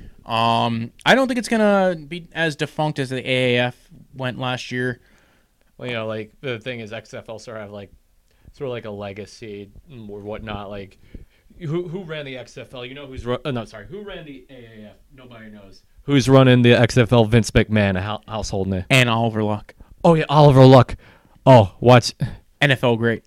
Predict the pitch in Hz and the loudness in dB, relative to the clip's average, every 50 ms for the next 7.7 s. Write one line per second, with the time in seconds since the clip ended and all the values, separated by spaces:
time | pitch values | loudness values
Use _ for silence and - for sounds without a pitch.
0 | _ - - 120 113 110 - 117 113 113 120 131 - - - 226 214 208 214 - | _ -6 -4 -4 -4 -4 -6 -8 -8 -8 -8 -10 -12 -6 -2 0 0 0 -2 -6
1 | - - - 226 240 262 269 185 208 233 285 277 - 220 214 208 220 208 190 190 | -14 -8 -6 -4 -2 -2 0 0 2 0 0 0 0 -2 0 0 -2 -2 0 0
2 | 180 175 175 165 160 147 156 160 151 139 - 165 143 139 131 123 - 156 160 165 | 2 2 0 0 -4 -4 -2 -4 -4 -4 -6 -6 -6 -6 -6 -2 -2 0 0 0
3 | 156 139 123 127 131 127 123 127 123 147 160 165 165 156 147 139 - 151 151 147 | -2 -4 -4 -4 -4 -4 -4 -4 0 2 2 2 2 0 -4 -8 -6 -6 -6 -6
4 | 143 - 147 135 131 127 127 131 127 123 120 117 113 117 123 117 113 - 165 175 | -4 -4 -6 -4 -4 -4 -4 -2 -2 -2 -4 -6 -6 -8 -8 -8 -2 0 0 0
5 | 156 165 143 - 147 135 127 123 120 120 113 117 117 113 127 123 127 123 123 123 | 0 -2 -6 -4 -2 -2 -2 -2 -2 -4 -6 -8 -6 -2 0 0 0 0 -2 -6
6 | 117 113 107 - 117 120 - - 143 139 - 147 143 127 - 147 147 143 135 127 | -10 -10 -12 -14 -18 -14 -8 -8 -6 -6 -4 -4 -4 -4 -2 0 -2 -2 -2 -2
7 | - 127 123 123 120 120 120 117 117 110 107 - - _ | -2 0 0 2 2 2 0 0 -2 -4 -6 -12 -20 _